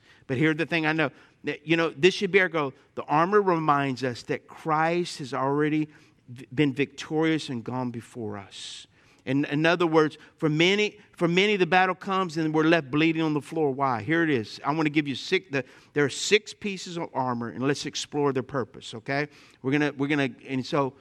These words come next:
I have twenty-eight minutes to do that. So I wanna do this, okay? Number one, verse six, verse, uh, fourteen, "Stand your ground,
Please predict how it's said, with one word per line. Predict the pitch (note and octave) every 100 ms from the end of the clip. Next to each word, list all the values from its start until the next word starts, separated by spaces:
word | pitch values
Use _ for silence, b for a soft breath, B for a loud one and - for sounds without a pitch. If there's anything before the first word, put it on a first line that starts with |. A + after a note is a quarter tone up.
| b b
I | D3
have | C#3
twenty-eight | - F3+ F#3+ G3+ G3+
minutes | E3+ E3 C#3+ -
to | C#3+
do | B2 C3+
that. | A#2 G#2 -
So | C3
I |
wanna | C3 D3 C#3+
do | C#3+ B2+
this, | A2 - B2+
okay? | - C3+ B B
Number | D3 E3 A3
one, | E3 D3 D#3 D3+ b b b _ _ A#2
verse | C#3+ D3+ -
six, | F3+ - - C3+
verse, | D#3+ D3+ -
uh, | D#3
fourteen, | C3 D#3+ D3 C#3+ A#2+
"Stand | - - F3 E3 E3+
your | E3
ground, | D#3 C#3 B2 A#2